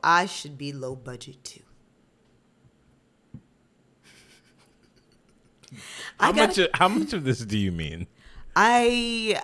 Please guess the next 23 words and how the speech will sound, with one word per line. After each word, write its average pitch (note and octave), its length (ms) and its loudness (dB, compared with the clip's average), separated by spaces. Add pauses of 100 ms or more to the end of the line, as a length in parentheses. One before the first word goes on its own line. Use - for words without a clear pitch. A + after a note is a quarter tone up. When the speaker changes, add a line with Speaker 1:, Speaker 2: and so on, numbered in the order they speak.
(140)
Speaker 1:
I, G3 220 4 (180)
I F#3 500 6
will, F#3 320 0 (100)
I A3+ 380 10
personally, A3+ 440 -2
I'm G3 160 0
not A3 140 0
gonna D3+ 140 -6
come E3 200 -6
out C#3 200 0
looking C#3 840 -12
crazy. C#3+ 360 -6
I'm F3+ 140 -2
a, C#3+ 60 -6 (260)
you D3+ 180 -12
know, C#3 220 -12
I'm F3+ 160 -8
a D#3+ 60 -10
shower C3+ 560 -10
sometimes D#3+ 440 -10
twice D#3 240 -8
a D3 60 -14
day. - 240 -16